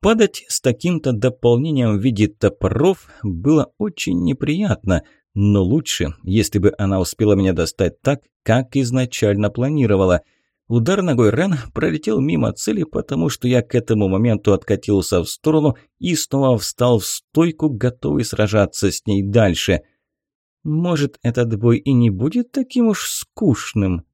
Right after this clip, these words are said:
улыбнулась девушка мне, прокрутив топоры в руках. Да и я сам почувствовал, что так просто с этой противницей не справиться. Но делать нечего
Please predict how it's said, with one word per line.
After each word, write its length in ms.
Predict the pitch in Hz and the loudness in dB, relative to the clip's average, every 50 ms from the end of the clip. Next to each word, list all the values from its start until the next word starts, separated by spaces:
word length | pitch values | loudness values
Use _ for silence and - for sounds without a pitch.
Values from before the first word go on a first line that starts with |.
| _ _ | _ _
улыбнулась 600 | 117 117 107 107 - - 95 104 95 92 85 80 | 0 4 4 4 2 2 0 0 0 0 0 0
девушка 500 | 90 101 92 82 80 80 - - - - | -2 0 0 0 0 -2 -6 -6 -6 -2
мне, 240 | 92 104 151 202 202 - _ _ | 0 0 0 -2 -2 -6 _ _
прокрутив 680 | - - - - - - 175 156 - 170 165 147 - - _ | -6 -6 -4 -2 0 -2 -2 -2 -2 -2 -2 -2 -2 -6 _
топоры 440 | - - - - 131 - 107 107 101 | -8 -8 -6 -6 -4 -2 -2 0 2
в 60 | 107 | 2
руках. 520 | 110 110 110 - 127 107 95 - - - - _ _ _ _ _ _ _ _ _ _ _ _ _ | 2 2 2 2 4 4 4 2 -2 -10 -20 _ _ _ _ _ _ _ _ _ _ _ _ _
Да 260 | 104 95 90 92 117 | -4 -4 0 0 0
и 120 | 147 190 | 2 2
я 260 | 226 233 233 233 226 214 | 2 2 2 2 0 0
сам 360 | - - - 208 214 214 202 | -4 -4 -4 -2 -2 -2 -2
почувствовал, 840 | - 214 202 - - - 143 117 - - - 123 113 107 101 87 90 107 | -4 -4 -4 -4 -2 0 0 0 0 -2 -2 2 4 4 4 4 2 -4
что 320 | - - - - - 120 107 | -8 -10 -10 -4 -2 -2 -2
так 440 | - _ - 107 90 82 - _ | 0 _ 0 0 0 -2 -4 _
просто 460 | _ - - - 160 - - - 220 196 | _ -4 -2 0 -2 -2 -4 -6 -8 -8
с 160 | - - - | -6 -4 -4
этой 300 | 165 160 - - 160 147 | -4 -4 -2 0 -2 -2
противницей 920 | - - 147 - - - - - 151 139 135 - 110 - - - 139 131 | 0 -2 -4 -4 -4 -6 -6 -4 -2 -2 -2 -2 -4 -6 -6 -4 -2 -2
не 140 | 139 151 156 | 0 0 -2
справиться. 1000 | 147 - - - 117 117 117 113 110 110 110 104 - - - - 120 110 98 - _ _ _ _ _ _ _ _ | -4 -4 -6 -4 0 2 2 4 4 2 0 0 -4 -10 -6 -2 0 0 0 -2 _ _ _ _ _ _ _ _
Но 220 | - 101 117 175 226 | -6 -4 -2 -2 0
делать 320 | 226 262 262 240 240 233 | 0 2 2 2 2 2
нечего 480 | 247 247 233 - - 202 175 - 67 | 0 0 0 0 0 -2 -2 -2 -4